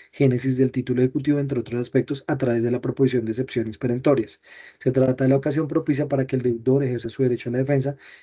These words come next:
en desarrollo de la garantía fundamental del debido proceso, prevalidado en todas las herramientas que el ordenamiento jurídico le brinda. Por supuesto que sería un despropósito dejarlo desprovisto de ese escenario tan solo porque suscribió un documento que da cuenta de la prestación.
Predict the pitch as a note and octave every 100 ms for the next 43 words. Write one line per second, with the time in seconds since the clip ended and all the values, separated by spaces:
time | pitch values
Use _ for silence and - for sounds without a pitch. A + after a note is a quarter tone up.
0 | _ C3 B2 B2+ B2 A#2+ B2+ C3 C3+ C3
1 | A#2 - C3 C3 A#2+ D3 D3 C#3+ B2+ A#2+
2 | A#2 C3 B2 C#3+ C#3 C3 A#2 A#2+ A2+ A2+
3 | B2 A#2+ B2+ C3+ B2 A2 A2 - B2 B2
4 | B2 A#2 A2 A2+ A#2 A2+ B2+ C3+ C#3 C3+
5 | C3+ - - - - C3+ B2+ C3 C3 C3+
6 | C3 C3 A#2+ A#2 B2+ D3+ E3 D3 C#3 C3+
7 | C3+ C#3 A#2+ A#2 A#2 A#2+ - C3 C3 C3
8 | B2+ B2+ C3 - C#3 C3 C3+ C3+ A#2+ A#2+
9 | - A#2 C3+ C3 - C3+ C#3 C3+ - -
10 | _ C3+ B2+ C3 B2+ A#2 A#2 C3+ A#2 A#2
11 | A#2+ A2 A#2 A#2+ A#2 B2 A2+ - A2+